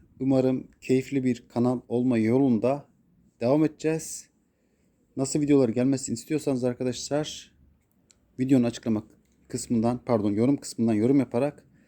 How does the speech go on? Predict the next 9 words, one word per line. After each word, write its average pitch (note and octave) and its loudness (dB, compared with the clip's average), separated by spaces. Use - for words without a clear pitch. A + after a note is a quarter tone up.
destek B2+ 2
olabilirsiniz. C3+ -2
Sökülmesi C3+ -2
istediğiniz A#2+ -2
malzemeleri A#2+ 4
de D3+ -2
tek A#2+ -8
tek B2+ -6
yazabilirsiniz. A#2+ -2